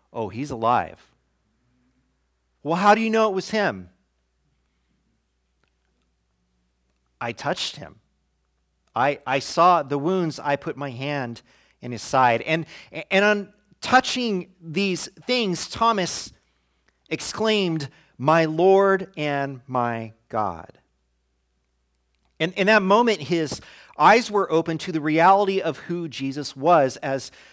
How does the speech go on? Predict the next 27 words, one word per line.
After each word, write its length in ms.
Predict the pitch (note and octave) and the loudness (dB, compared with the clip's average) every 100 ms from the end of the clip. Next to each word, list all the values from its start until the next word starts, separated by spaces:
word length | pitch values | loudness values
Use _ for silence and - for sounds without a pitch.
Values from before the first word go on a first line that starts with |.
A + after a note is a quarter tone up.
| _ | _
the 140 | A#2+ C#3 | -2 -2
risen 640 | C3 E3 D3 C3+ A#2+ B2 _ _ | 0 0 0 -4 -8 -12 _ _
Lord. 600 | C3 C#3 C#3 G2 F2+ - _ _ _ _ - | -6 -2 -2 -4 -10 -20 _ _ _ _ -6
And 120 | D#3 | -2
his 220 | E3 E3+ | 0 2
experience 1120 | F#3 - - - B3 D4+ C#4 G3 D3 C#3+ - - - _ - | 0 0 -6 -6 -2 0 2 0 -2 -6 -12 -14 -20 _ -10
led 340 | C#3 A3+ C4+ | 4 6 6
him 380 | G#3 F3+ D#3+ D#3+ | 4 0 0 -2
to 200 | - D3+ | -4 -2
this 240 | C#3+ C3 | -2 -2
belief. 720 | - D#3 G3+ A#3+ G#2 - - _ _ _ _ _ _ _ | -6 -8 -2 -2 -2 -8 -20 _ _ _ _ _ _ _
Because 320 | D3 C#3+ F3+ | -6 2 2
he 60 | F#3 | 0
was 140 | F3+ | 0
able 180 | F3+ G3+ | 2 4
to 100 | F#3+ | 2
touch 420 | F#3+ - A#3+ - | -2 0 0 -2
Jesus, 540 | - G3 D#3+ E3+ - - - - | -6 -4 -2 -2 -4 -10 -16 -20
he 160 | - F#3 | -6 -2
believed 500 | E3 D#3+ G3+ A#3 F#3 | 0 0 0 0 -2
in 220 | E3 D#3+ | -6 -6
Jesus. 480 | B2+ E3 C3 B2+ - | -4 -4 -2 -4 -4
But 220 | C3+ E3 | -2 -2
Jesus 500 | A#2+ A3 B3+ D4+ - | -2 -2 -2 -4 0
let 180 | A3 A3 | 4 4
him 220 | G3 F3+ | 4 0
know, 400 | A3 A3 D3+ C#3+ | 2 4 4 2